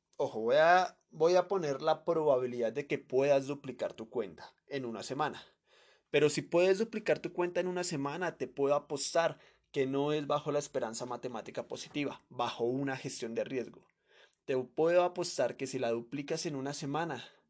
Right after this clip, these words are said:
es por simple suerte. ¿Sí? Porque te sobreloteaste.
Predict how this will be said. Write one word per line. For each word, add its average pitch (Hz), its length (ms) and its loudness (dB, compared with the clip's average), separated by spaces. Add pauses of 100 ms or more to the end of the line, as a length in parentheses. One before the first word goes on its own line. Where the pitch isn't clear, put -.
(540)
es 127 220 -4
por 135 180 -4
simple 117 480 -6
suerte. - 560 -8 (760)
¿Sí? 190 380 -4 (580)
Porque 175 360 4
te 185 240 2
sobreloteaste. 120 1080 -2